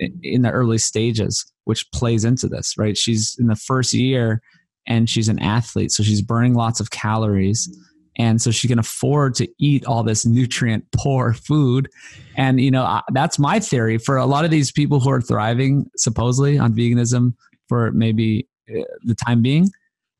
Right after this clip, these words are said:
It's like, okay, well, it's like these bodybuilder type, like Nimai Delgado or whatever his name is, and, like, the Rich Roll guy who does a lot of cycling or something. Y-, these people are burning, like, five thousand calories a day,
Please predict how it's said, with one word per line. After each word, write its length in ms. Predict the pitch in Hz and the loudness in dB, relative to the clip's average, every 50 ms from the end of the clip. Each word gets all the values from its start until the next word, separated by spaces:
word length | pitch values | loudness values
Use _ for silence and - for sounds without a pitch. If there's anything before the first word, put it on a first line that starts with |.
| _ - | _ -8
It's 80 | - | -6
like, 160 | 123 120 - | -4 -4 -4
okay, 340 | - 139 160 127 120 117 123 | -2 0 0 0 0 0 0
well, 140 | 120 120 120 | 0 0 0
it's 220 | 110 110 113 - | -2 -2 -2 -2
like 140 | 117 113 - | -2 -2 0
these 180 | - 113 101 104 | 0 -2 -2 -2
bodybuilder 640 | - 104 104 110 110 110 107 117 113 107 117 110 110 | -2 -2 -2 0 0 0 0 0 -2 0 0 -2 -2
type, 220 | - 120 110 110 - | -2 -2 -2 -2 -2
like 160 | 92 90 98 | -2 -4 -2
Nimai 580 | 104 107 110 107 110 104 104 101 101 98 95 95 | 0 0 2 2 2 2 2 0 0 0 0 0
Delgado 640 | 104 98 101 98 - 101 95 101 101 104 104 104 | -2 -2 -2 -2 -2 -2 0 0 0 0 0 0
or 100 | 101 101 | 0 0
whatever 480 | 101 101 101 101 104 101 98 95 - - - | 0 0 0 0 0 0 0 0 -2 -4 -4
his 260 | - 113 110 101 104 | -2 -2 -2 0 0
name 220 | 110 110 110 110 | 0 2 2 2
is, 220 | 107 107 107 101 101 | 2 2 0 0 0
and, 100 | 101 98 | 0 2
like, 160 | 95 92 - - | 0 0 -2 -4
the 440 | 98 98 95 95 92 92 92 92 87 - 107 | -4 -2 -2 0 -2 -2 -2 -4 -6 -6 -4
Rich 280 | 110 113 - - - - | -4 -4 -4 -6 -6 -4
Roll 540 | 101 104 107 110 113 113 113 113 113 113 | -2 -2 0 0 0 0 0 0 0 -2
guy 420 | 107 - 110 110 110 110 107 110 107 | -2 -2 -2 -2 -2 -2 -2 0 0
who 140 | 104 107 107 | 0 0 0
does 340 | 104 - - 113 107 104 | -2 -4 -4 -2 -2 -2
a 60 | - 110 | -2 -2
lot 100 | 98 90 | -4 -4
of 80 | 92 | -2
cycling 480 | - - 95 98 - - 117 113 113 113 | -2 -2 -4 -4 -4 -2 0 0 2 2
or 80 | 110 | 0
something. 400 | 110 - 110 104 110 113 110 110 - - - - - - _ _ _ - | 0 -2 -2 -2 0 0 0 -2 -4 -6 -14 -20 -20 -20 _ _ _ -6
Y-, 160 | - 131 - | -6 -6 -4
these 320 | - 165 160 160 165 165 147 | -4 -2 0 2 2 2 2
people 220 | 175 196 185 185 | 2 2 2 2
are 80 | 156 135 | 0 0
burning, 260 | 135 160 175 175 160 | 0 2 2 2 2
like, 200 | 147 131 123 - | 2 2 0 -2
five 220 | - 135 135 131 | -2 -2 0 0
thousand 280 | 131 139 139 123 131 123 | 0 0 2 2 0 0
calories 340 | - 131 123 123 120 110 110 | 0 0 0 0 0 0 0
a 60 | 110 | 0
day, 260 | 123 127 117 - - | 0 0 -2 -2 -6